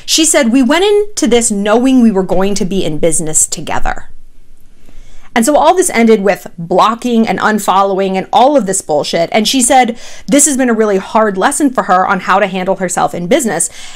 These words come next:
And the end result is Daisy is suing Thomas and Chase for striking deals without her, claiming to be the only founders and exiling her from the Hype House. Daisy,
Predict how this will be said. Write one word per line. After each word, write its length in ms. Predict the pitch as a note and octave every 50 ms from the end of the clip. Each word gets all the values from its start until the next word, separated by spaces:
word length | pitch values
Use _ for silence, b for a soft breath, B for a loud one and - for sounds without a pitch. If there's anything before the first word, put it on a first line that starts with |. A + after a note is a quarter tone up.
| B B B
And 420 | B3 B3 A#3 A#3 A3+ A3+ - - - - - -
the 160 | F#3+ F#3 B3+
end 160 | D#4+ G4 G4 F4
result 320 | D4+ A3+ A3+ G3+ F#3+ -
is 180 | G#3 G3 F#3 -
Daisy 380 | F3+ A3 A#3 C4+ B3+ C4+ A3+
is 100 | G3 -
suing 340 | - - C#4+ D4+ E4+ E4+ E4
Thomas 360 | - - B3 A3 A3 G#3+ -
and 100 | G3+ G3
Chase 240 | - - F#3 F#3 F3+
for 100 | - G3+
striking 440 | F#3+ - - G3+ G#3 A3+ - D4 A#3
deals 180 | C4 A#3+ A#3
without 280 | A3+ A#3 G#3+ D#3+ E3+ E3+
her, 80 | F3 F3
claiming 360 | - - A#3+ B3 B3+ B3+ B3
to 60 | G#3
be 100 | F#3 A3
the 140 | F#3+ G#3+ -
only 220 | - G3+ G3 F#3+ F#3+
founders 400 | - F3 F3 E3 E3 E3+ E3 F3
and 100 | - - -
exiling 480 | G3+ G3+ F#3+ A3 G3 F#3 F3+ F3+ E3+
her 120 | E3+ F3 D#3
from 180 | - - E3
the 80 | D#3 D#3
Hype 200 | E3 C3+ - -
House. 220 | - - - - - B B B B B B B
Daisy, 500 | B A#3+ B3 B3+ A3+ B3+ B3+ B3+ B3+ -